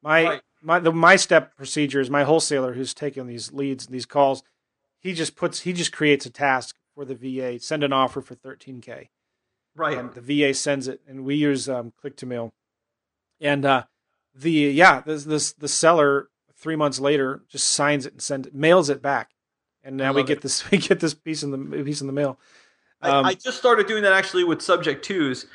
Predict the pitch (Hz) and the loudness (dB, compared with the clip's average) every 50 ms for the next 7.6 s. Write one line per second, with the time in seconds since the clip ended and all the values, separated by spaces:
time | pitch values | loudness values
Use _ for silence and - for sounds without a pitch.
0 | - _ - - - 151 147 143 143 160 170 175 165 151 139 - - 156 151 143 | -20 _ -12 -2 0 2 2 2 2 0 0 0 0 -2 -4 0 2 2 2 2
1 | 151 156 139 135 127 131 131 127 - - 135 139 135 - 127 123 127 123 120 - | 2 0 0 0 0 0 -2 -2 0 2 2 2 2 0 -4 -2 0 -2 0 0
2 | 120 120 - - 120 120 123 120 123 120 - - 123 123 123 131 147 143 - 139 | -2 0 0 -2 -2 2 2 0 0 -2 -2 0 0 2 2 0 -4 -2 -2 -2
3 | - 147 127 123 120 - - 135 127 123 123 - - - - - _ - 135 139 | 0 0 -2 -2 -2 0 2 2 2 2 0 -4 -12 -16 -16 -16 _ 0 2 2
4 | 131 131 - - 127 127 123 123 123 - 151 135 135 135 127 - - - 185 160 | 2 2 0 -2 0 0 0 0 0 2 2 2 2 0 -2 -2 -4 -6 -6 -2
5 | 143 143 139 131 131 131 127 - - - 127 123 120 123 120 120 123 127 - 127 | 2 2 4 4 4 4 2 -4 -6 -2 2 4 6 6 6 4 2 -2 -8 -12
6 | - - - 139 131 131 131 123 131 127 127 123 113 - - 127 120 120 123 117 | -10 -2 2 6 6 6 6 6 6 6 6 6 4 2 0 -4 -2 2 2 2
7 | 110 - - - 131 127 127 131 123 113 107 - | 2 0 -4 -6 -4 0 2 2 2 2 0 -6